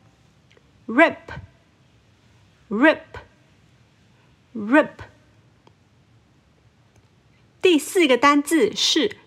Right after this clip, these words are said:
zip，请大家一起跟我念三次。Zip，zip，zip。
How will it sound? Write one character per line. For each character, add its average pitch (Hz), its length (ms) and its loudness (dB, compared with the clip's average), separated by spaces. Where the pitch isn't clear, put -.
zip， 226 320 0
请 190 280 -2
大 320 260 4
家 294 220 2
一 339 160 0
起 - 220 -4
跟 262 240 0
我 190 100 0
念 233 240 0
三 294 340 0
次。 - 420 -2
Zip，zip，zip。 - - -8